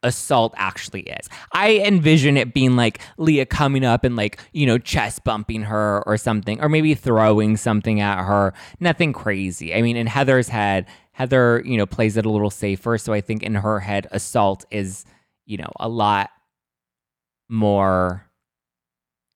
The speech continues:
it's not what it actually is. And from what we saw in the trailer, I'm surprised we didn't see any, like, aside from Leah calling Heather a Karen,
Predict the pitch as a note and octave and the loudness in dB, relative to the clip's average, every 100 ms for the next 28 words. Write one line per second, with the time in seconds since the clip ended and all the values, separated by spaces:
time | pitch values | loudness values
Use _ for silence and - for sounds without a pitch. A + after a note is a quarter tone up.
0 | _ _ _ A2+ - A2+ G#2 G2+ F2+ F2 | _ _ _ -10 -4 -2 -2 -2 -2 -4
1 | - F2 - - - - A#2 A#2 A#2 - | -10 -12 -12 -14 -16 -8 -4 -4 -6 -6
2 | C#3 C3 E3+ F3 - B2+ G2+ - A2+ A#2 | -2 0 0 0 0 0 0 -2 -2 -2
3 | G2 - - D3 D3 B2 A#2 F#2 - - | -4 -8 -6 -4 -4 -4 -4 -8 -12 -8
4 | D#3+ E3+ F2+ F2+ F2 - _ G#2+ G2+ F2+ | -8 -6 -8 -8 -10 -14 _ -10 -8 -6
5 | - A2 G2+ - G#2+ F2+ - _ _ _ | -4 -4 -4 -2 -2 -2 -8 _ _ _
6 | _ _ _ _ _ _ C#3 C#3 C3+ B2 | _ _ _ _ _ _ -8 -2 0 0
7 | - A#2 A2+ G#2+ B2 A2 G2+ F#2+ D#3+ E3+ | 0 0 0 0 0 0 0 0 0 2
8 | B2+ G2+ | 4 2